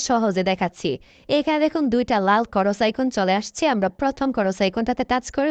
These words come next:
ওকেতে চলে আসবো। এখান থেকে অ্যাপের পারমিশনটা দিতে হবে। দেখুন ইনকামিং কল লক, এখান থেকে অ্যাপের উপরে টাচ করে অ্যালাউ করে দিলাম। তারপর দ্বিতীয় ক্রস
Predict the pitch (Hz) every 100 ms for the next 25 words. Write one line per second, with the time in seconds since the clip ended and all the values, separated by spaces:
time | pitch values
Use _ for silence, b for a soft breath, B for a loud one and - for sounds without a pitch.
0 | 220 196 185 180 196 196 240 226 302 320
1 | b b b - 302 302 262 277 262 247
2 | 180 262 254 262 240 254 262 247 226 -
3 | 214 170 170 175 190 196 262 220 180 202
4 | 196 202 214 - 247 247 247 196 196 269
5 | 202 190 196 196 202 196 185 233 226 -
6 | 196 - 226 247 254 - 285 320 - b
7 | b b b _ 196 185 170 190 175 180
8 | 185 254 302 b b b 208 196 220 214
9 | 208 202 226 269 269 254 247 208